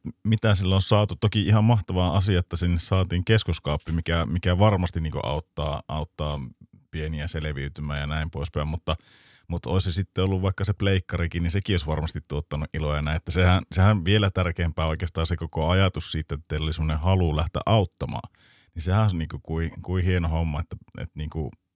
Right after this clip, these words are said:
ihmiset ryhtyy tuohon. Ja jotenkin varmaan, niin kuin sanoikin, että oli pysäyttävä hetki, niin varmaan niinku jossain kohtaa tajusitte sen, että kuin pieniä ne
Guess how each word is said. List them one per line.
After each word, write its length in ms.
ihmiset 340
ryhtyy 460
tuohon. 240
Ja 60
jotenkin 320
varmaan, 360
niin 100
kuin 80
sanoikin, 420
että 120
oli 120
pysäyttävä 600
hetki, 300
niin 120
varmaan 340
niinku 180
jossain 340
kohtaa 320
tajusitte 540
sen, 240
että 260
kuin 280
pieniä 380
ne 80